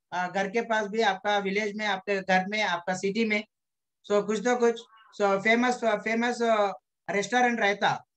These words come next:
होटल रहता, मैं जाके आपके पास पूछा, "ये एरिया में अच्छा होटल क्या है?" बोल के। So एग्जांपल Paradise ही बोलता हूँ मैं, Paradise में काम किया बोल के, Paradise में मैं काम, अ,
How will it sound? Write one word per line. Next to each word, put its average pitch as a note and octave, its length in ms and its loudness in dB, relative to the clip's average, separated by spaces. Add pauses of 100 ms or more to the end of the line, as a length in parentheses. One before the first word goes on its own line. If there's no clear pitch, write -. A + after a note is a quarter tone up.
(180)
होटल A3+ 240 0
रहता, F#3 400 -4 (720)
मैं G#3 140 0
जाके G#3+ 340 2
आपके G#3+ 300 0
पास G#3+ 360 -4
पूछा, G#3 340 2 (380)
"ये F#3+ 140 0
एरिया G3+ 500 2
में G#3+ 140 -4
अच्छा F#3 720 0 (100)
होटल F3+ 320 -6
क्या E3+ 140 0
है?" D3+ 180 4
बोल C#3 220 -4
के। A2+ 120 -14 (680)
So D#3 440 -2
एग्जांपल G#3+ 640 0
Paradise G3+ 460 4
ही G#3+ 80 -4
बोलता F#3+ 280 -2
हूँ F3+ 80 -6
मैं, F3 140 -6 (200)
Paradise E3+ 360 0
में F3+ 140 -4
काम E3+ 220 -2
किया E3 180 -4
बोल D3+ 260 -4
के, D#3 80 -2 (560)
Paradise A3+ 340 4
में A#3 140 0
मैं A3 240 -2
काम, G3+ 300 0
अ, F3+ 360 -2